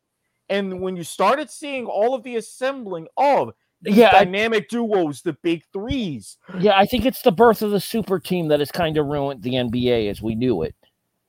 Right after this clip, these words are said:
Speaker 2: And the reason I say that is because all of these players are so inclined to go, "Oh, I wanna play with this dude, this dude, and that dude. Let's make this happen somewhere that has the cap space to have it happen."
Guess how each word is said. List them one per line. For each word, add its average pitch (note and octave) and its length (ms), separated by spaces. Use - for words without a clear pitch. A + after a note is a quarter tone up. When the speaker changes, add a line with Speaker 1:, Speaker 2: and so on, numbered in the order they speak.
Speaker 2:
And E3+ 180
the E3+ 80
reason F#3+ 340
I F3 100
say F#3 280
that E3 180
is C3+ 120
because D#3 420
all E3 240
of F3 80
these E3+ 160
players D#3 400
are C3 80
so D3+ 320
inclined C#3 480
to C3 80
go, B2 340
"Oh, G#3 80
I F3 120
wanna F3 200
play D3+ 180
with C3 160
this F#3 220
dude, G#3+ 260
this F3 200
dude, F3 240
and D3+ 120
that D#3 240
dude. C3+ 200
Let's C3 180
make C#3+ 160
this D3+ 180
happen C#3+ 320
somewhere C3+ 320
that C3 120
has A#2+ 180
the - 100
cap A#2+ 240
space - 380
to G#2 120
have G#2+ 220
it G#2 140
happen." - 340